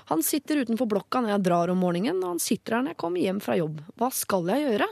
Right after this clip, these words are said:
Jeg har gitt han en tjue-kroning et par ganger, men det forandrer jo ikke livet hans nevneverdig. Hjelp meg, Lørdagsrådet. Dette begynner å bli et problem,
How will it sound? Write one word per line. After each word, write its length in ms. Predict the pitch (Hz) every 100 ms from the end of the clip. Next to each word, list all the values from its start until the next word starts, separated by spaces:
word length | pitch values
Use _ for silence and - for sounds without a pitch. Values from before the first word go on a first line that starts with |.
| - - - -
Jeg 80 | 277
har 60 | 214
gitt 180 | - 262
han 40 | 302
en 80 | 339
tjue-kroning 560 | 330 302 277 294 294
et 80 | 294
par 240 | - 285 285
ganger, 320 | 294 277 330
men 120 | 285
det 80 | 254
forandrer 400 | - 269 196 185
jo 40 | 190
ikke 80 | 269
livet 240 | 220 175 175
hans 140 | 208 240
nevneverdig. 680 | 220 165 - 151 147 156 160 -
Hjelp 320 | 233 240 -
meg, 140 | 277
Lørdagsrådet. 460 | 240 185 - 175 180 -
Dette 280 | 214 233
begynner 240 | 214 185 202
å 40 | 196
bli 60 |
et 100 | 185
problem, 440 | - 233 240 339